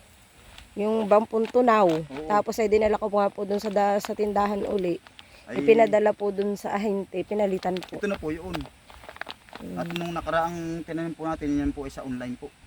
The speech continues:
Speaker 1: Mm.
Speaker 2: Yan, ay kaya po ito po lang ating tanim, ay sayang nga po ito. Tapos yung ating mga trellis ay matibay pa naman po.
Speaker 1: Sa susunod na lang po yung
Speaker 2: Tapos
Speaker 1: isang
Speaker 2: yung
Speaker 1: variety.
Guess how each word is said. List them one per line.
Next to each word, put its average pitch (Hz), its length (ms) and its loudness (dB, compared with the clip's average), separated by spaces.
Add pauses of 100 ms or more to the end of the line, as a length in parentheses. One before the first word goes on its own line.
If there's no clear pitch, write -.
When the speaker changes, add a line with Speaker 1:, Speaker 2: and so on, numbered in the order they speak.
Speaker 1:
Mm. 165 200 -8 (1120)
Speaker 2:
Yan, 220 180 0
ay 202 200 -2
kaya 202 200 0
po 208 160 -2
ito 214 160 -2
po 202 160 -10
lang 202 140 -6
ating 185 200 -10
tanim, 202 300 -4
ay 165 160 -6 (180)
sayang 170 340 -4
nga 170 100 -2
po 175 140 -8
ito. 208 160 -6 (220)
Tapos 139 280 -10
yung 160 140 -4
ating 147 180 -4
mga 147 160 -2
trellis 151 420 -4
ay 127 160 -8 (460)
matibay 127 380 -8
pa 123 100 -12
naman 127 220 -6
po. - 120 -14 (200)
Speaker 1:
Sa - 160 -2
susunod 220 440 4
na 208 140 2
lang 214 160 2
po 208 120 -4
yung 208 380 2 (220)
Speaker 2:
Tapos - 240 -8
Speaker 1:
isang 214 220 0
Speaker 2:
yung 208 80 0
Speaker 1:
variety. 165 420 2